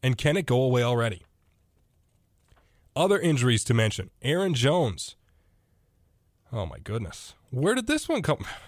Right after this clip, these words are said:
Injury after injury after injury. Aaron Jones also finds himself on the list. Matt LaFleur, this is just from earlier this week, talking about Aaron Jones' update. We'll see. We'll see if he'll play on Sunday.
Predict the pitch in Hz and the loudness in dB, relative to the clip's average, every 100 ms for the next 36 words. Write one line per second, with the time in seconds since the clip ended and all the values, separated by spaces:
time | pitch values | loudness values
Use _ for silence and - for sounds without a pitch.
0 | - _ _ _ _ _ _ _ 165 233 | -20 _ _ _ _ _ _ _ -2 0
1 | 190 233 196 143 139 190 208 220 196 196 | 0 0 0 0 0 0 0 0 2 0
2 | 190 196 202 123 95 _ _ _ _ - | 0 0 2 2 0 _ _ _ _ -2
3 | 131 151 123 156 156 110 147 151 127 143 | 0 2 2 2 2 0 0 0 -2 0
4 | 135 131 135 131 131 123 120 127 - _ | 0 0 2 0 2 2 2 0 -4 _
5 | _ _ - 131 220 139 165 208 170 127 | _ _ 0 2 2 0 -2 2 4 4
6 | 170 - 117 113 139 - 117 139 147 123 | 0 -2 -2 0 -2 -2 0 0 2 2
7 | 117 - 120 135 139 123 123 135 139 110 | 2 0 0 2 2 2 2 2 0 2
8 | 123 127 - 117 - 113 113 _ _ _ | 2 2 0 -4 -2 -2 -4 _ _ _
9 | - 135 202 - 226 160 95 _ _ _ | -6 -4 -4 -4 -2 -2 -2 _ _ _
10 | - 107 156 220 - 185 104 110 - 98 | -10 -6 -4 -6 -4 -2 0 -2 -2 -6
11 | 82 - 92 | -6 -10 -16